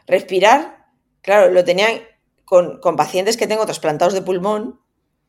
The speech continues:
eh, y con pacientes que tengo con patología pulmonar, claro, estábamos respirando con, eh,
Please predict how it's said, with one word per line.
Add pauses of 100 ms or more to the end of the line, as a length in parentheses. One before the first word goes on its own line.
(360)
eh,
y
con
pacientes
que
tengo
con
patología
pulmonar, (760)
claro,
estábamos
respirando
con,
eh,